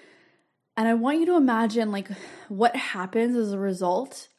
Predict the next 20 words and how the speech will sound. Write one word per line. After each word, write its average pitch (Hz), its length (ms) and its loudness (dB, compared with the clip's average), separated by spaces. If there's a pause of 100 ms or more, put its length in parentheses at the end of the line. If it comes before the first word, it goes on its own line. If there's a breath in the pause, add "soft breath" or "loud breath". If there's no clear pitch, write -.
(160)
of 202 160 -2
m-, 185 240 -4 (180)
developing 240 640 0
more 208 240 0
expansive 190 800 -8
beliefs 170 560 -8
about 190 320 -4
what's 180 180 -4
actually 202 300 -6
possible 175 680 -8
for - 160 -18
you 170 240 -8
deep 165 300 -8
down 170 240 -2
on 175 240 -8
an, 170 300 -8 (180)
on 233 180 2
an 214 180 -4
identity 180 640 -6
level, - 460 -10